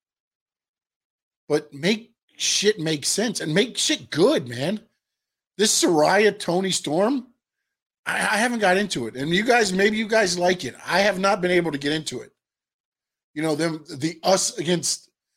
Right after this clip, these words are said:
them mentality, the, you know, the, the A E W. Who there is an A E W original? Britt Baker?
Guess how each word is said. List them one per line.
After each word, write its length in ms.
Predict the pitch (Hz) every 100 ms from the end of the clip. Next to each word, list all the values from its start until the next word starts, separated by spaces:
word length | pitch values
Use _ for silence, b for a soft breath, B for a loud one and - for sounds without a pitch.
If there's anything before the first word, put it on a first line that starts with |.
| _ _ 123
them 280 | 135 170 185
mentality, 600 | 185 180 180 175 180 175
the, 300 | 139 135 156 _
you 120 | 175
know, 300 | 156 131 117 156
the, 160 | 147 139
the 260 | 127 190
A 60 | 180
E 200 | 190 190
W. 600 | 156 170 170 185 185 175 _ _ _ _ _ _ _ _ _ _ _ _ _ _ _ _ _ _ _ _ _ _ _ _ _ _ _
Who 180 | 240 269
there 240 | 269 269
is 140 | 240 190
an 100 | 175
A 80 |
E 180 | 180 208
W 320 | 175 190 180
original? 460 | 160 180 170 117 95 -
Britt 200 | 147 143
Baker? 360 | 147 156 285